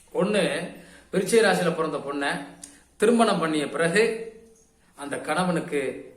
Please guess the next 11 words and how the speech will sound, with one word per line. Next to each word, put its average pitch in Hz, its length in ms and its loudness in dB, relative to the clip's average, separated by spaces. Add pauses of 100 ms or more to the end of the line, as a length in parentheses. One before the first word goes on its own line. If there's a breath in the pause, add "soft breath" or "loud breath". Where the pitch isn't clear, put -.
அரசு 170 300 -2
வேலை, 139 300 -2
அரசு 165 320 -2
உத்தியோகம், 151 640 -4 (140 loud breath)
அல்லது 202 280 4
ஒரு 170 160 2
உயர்ந்த 214 400 4
பதவி, 147 500 -2
அல்லது 220 280 2
பொருளாதாரத்தில் 208 760 0
மேன்மை, 120 400 -6